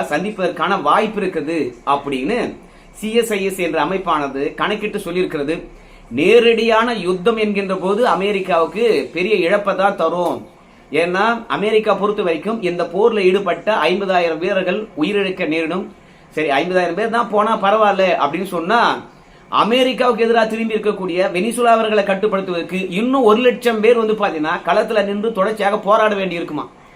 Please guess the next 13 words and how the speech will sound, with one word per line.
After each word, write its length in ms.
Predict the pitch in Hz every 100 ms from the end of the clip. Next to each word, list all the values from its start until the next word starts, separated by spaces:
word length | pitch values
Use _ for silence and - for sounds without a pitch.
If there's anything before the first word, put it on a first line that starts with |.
| - -
அதனால 300 | 147 185 196 202 -
தேவையில்லாம 640 | 196 226 226 214 190 226
தேன் 260 | 208 220 220
கூட்டுல 220 | 208 196 208
கை 180 | 175 208
வைக்க 220 | 208 190 196
வேண்டாம் 400 | 185 185 196 165
அப்படின்னு 300 | 147 170 185 147
வலியுறுத்தி 420 | 156 220 220 185
இருக்கிறாங்க. 480 | 180 170 147 120 110 143 208 - - - - - - - -
அது 140 | 185
மட்டும் 260 | 240 247
இல்ல, 140 | 233